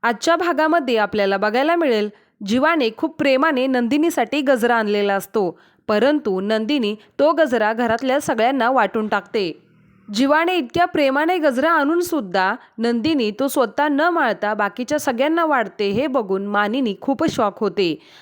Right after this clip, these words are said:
आणि मग मानिनी नंदिनीला म्हणते, "अगं, तुझ्या नवऱ्याने तुझ्यासाठी इतक्या प्रेमाने गजरा आणलाय आणि तू सगळ्यांना काय वाटत फिरतेस?" तर नंदिनी काव्याला सुद्धा गजरा माळायला सांगते, काव्याच्या सुद्धा हातात गजरा ठेवते.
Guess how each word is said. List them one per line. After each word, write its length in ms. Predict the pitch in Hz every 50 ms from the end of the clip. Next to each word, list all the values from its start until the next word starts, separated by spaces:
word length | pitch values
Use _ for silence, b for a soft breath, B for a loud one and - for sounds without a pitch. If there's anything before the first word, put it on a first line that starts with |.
| B B
आणि 180 | B 208 269 294
मग 180 | 269 254 262
मानिनी 520 | 254 262 254 233 226 240 294 302 254 214 226
नंदिनीला 540 | 240 226 214 208 202 262 285 330 330 330
म्हणते, 640 | 320 302 254 220 170 185 175 185 226 - _ _ _ _ _ _ _ _ _ -
"अगं, 200 | 226 233 285 311 320 311
तुझ्या 260 | 285 220 277 311 330
नवऱ्याने 440 | 339 330 302 277 262 233 220 214 233
तुझ्यासाठी 580 | 220 262 220 202 254 262 - 302 285 - 302
इतक्या 280 | 277 208 - - 285 302
प्रेमाने 460 | 294 330 302 269 247 247 269 302 339
गजरा 320 | 294 311 277 233 262 254
आणलाय 280 | 240 220 196 185 196 220
आणि 200 | 226 233 247 262 -
तू 60 | 330
सगळ्यांना 420 | 311 - 269 233 247 262 285 330
काय 160 | 330 359 359 359
वाटत 280 | 339 285 254 254 254 214 208
फिरतेस?" 520 | 254 240 202 - 226 208 196 196 196 - - _ _ _ _ _ _ -
तर 180 | 311 330 339 330
नंदिनी 680 | 294 277 285 277 269 254 320 359 339 285 233 247 269
काव्याला 560 | 220 - 262 240 233 233 262 285 311 349 359
सुद्धा 380 | 349 349 339 254 208 214 220 262 254
गजरा 280 | 254 240 208 226 220 220
माळायला 400 | 226 220 208 202 202 202 202 208
सांगते, 400 | 202 - 202 196 190 196 190 185
काव्याच्या 460 | 185 226 208 208 208 226 226 285 285
सुद्धा 280 | - 302 269 214 240 247
हातात 280 | 269 285 262 - 240
गजरा 400 | 220 202 226 226 190 214 208 208
ठेवते. 520 | 208 208 233 208 190 160 208 190 165 143